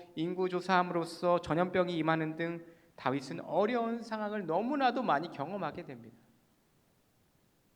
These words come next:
이런 어려운 상황이 닥치게 되면 여러분 어떻게 해야 할까요? 하나님 앞으로 더 가까이 나아가야죠. 나의 상황을, 모든 상황을 아시는 하나님께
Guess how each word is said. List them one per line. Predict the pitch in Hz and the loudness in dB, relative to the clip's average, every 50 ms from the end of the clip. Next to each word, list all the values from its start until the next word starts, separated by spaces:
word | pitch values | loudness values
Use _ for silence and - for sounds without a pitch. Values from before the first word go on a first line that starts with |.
| _ _ _ _ _ _ _ _ _ _ _ _ _ _ _ _ _ - | _ _ _ _ _ _ _ _ _ _ _ _ _ _ _ _ _ 0
이런 | 190 214 233 226 196 | 6 6 8 8 8
어려운 | 160 156 185 226 247 254 240 | 8 8 8 8 8 6 4
상황이 | 247 247 233 233 226 208 202 196 180 170 175 180 175 | 2 0 2 2 4 2 2 0 -2 -4 -4 -6 -6
닥치게 | - - - - - - 185 | -10 -12 -14 -14 -8 -6 -4
되면 | 170 165 143 139 135 127 120 | -4 -4 -4 -4 -4 -4 -4
여러분 | 127 147 135 110 | -6 -6 -6 -6
어떻게 | 101 - - - 220 214 220 208 | -8 -8 -6 -6 -6 -4 -4 -4
해야 | 185 160 | -4 -4
할까요? | 147 147 147 147 - - - 117 113 - _ _ _ _ _ _ _ _ _ _ _ _ _ _ _ _ _ _ _ _ _ _ _ _ _ _ _ _ _ _ _ _ _ _ _ _ _ _ _ _ _ _ _ _ _ _ _ _ _ _ _ _ _ _ _ _ _ _ _ | -6 -8 -10 -12 -16 -16 -16 -18 -20 -20 _ _ _ _ _ _ _ _ _ _ _ _ _ _ _ _ _ _ _ _ _ _ _ _ _ _ _ _ _ _ _ _ _ _ _ _ _ _ _ _ _ _ _ _ _ _ _ _ _ _ _ _ _ _ _ _ _ _ _
하나님 | - - 175 180 180 175 143 | -10 -8 -6 -6 -6 -6 -8
앞으로 | 135 131 - 147 139 | -8 -8 -10 -14 -14
더 | - 151 | -14 -16
가까이 | - - - - - 147 139 | -18 -18 -14 -10 -8 -8 -6
나아가야죠. | 131 123 107 110 127 135 131 127 123 123 120 - - - _ _ _ _ _ _ _ _ _ _ _ _ _ _ _ - | -6 -6 -8 -8 -8 -10 -12 -14 -16 -16 -18 -20 -20 -20 _ _ _ _ _ _ _ _ _ _ _ _ _ _ _ -6
나의 | 120 131 143 147 | -4 -4 -4 -6
상황을, | 147 165 156 151 151 | -6 -8 -8 -8 -8
모든 | 151 143 139 147 151 151 165 165 170 - 196 190 | -6 -6 -4 -4 -4 -4 -6 -10 -10 -12 -14 -14
상황을 | - - 180 175 165 165 151 | -10 -8 -6 -6 -4 -2 -2
아시는 | 131 120 135 135 - 160 165 165 | -2 -2 -4 -6 -10 -12 -10 -8
하나님께 | 185 190 190 180 165 151 147 - 165 175 214 285 277 - - - | -6 -6 -6 -6 -6 -8 -8 -6 -4 -4 -4 -4 -6 -10 -16 -20